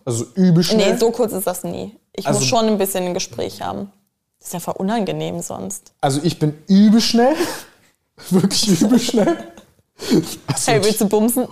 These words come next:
Speaker 2: <laughs>
Speaker 1: unangenehm schnell. Nein, ich hab schon so drei, vier Zeilen Konversation davor.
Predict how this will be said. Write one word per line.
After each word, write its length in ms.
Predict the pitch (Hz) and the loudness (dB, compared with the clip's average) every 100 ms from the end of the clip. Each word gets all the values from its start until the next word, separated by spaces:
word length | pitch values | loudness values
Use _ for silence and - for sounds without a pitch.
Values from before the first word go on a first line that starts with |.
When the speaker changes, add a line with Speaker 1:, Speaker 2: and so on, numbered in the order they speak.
| 247 254 | -4 -4
Speaker 2:
<laughs> 220 | 226 - | -2 2
Speaker 1:
unangenehm 840 | 180 165 139 131 117 120 117 110 | 2 2 0 -2 -2 -2 -2 -6
schnell. 380 | - 127 127 139 - - - - | -8 -2 -2 -2 -10 -20 -20 -4
Nein, 200 | 127 135 | -2 0
ich 60 | |
hab 100 | 127 | -2
schon 180 | - 139 | -2 -2
so 100 | 117 113 | -2 -4
drei, 200 | 127 117 | -2 -2
vier 160 | 120 | -4
Zeilen 260 | - 123 113 | -4 -4 -4
Konversation 580 | - 117 113 110 - 110 | -4 -2 -2 -2 -6 -8
davor. 280 | 107 127 | -6 -8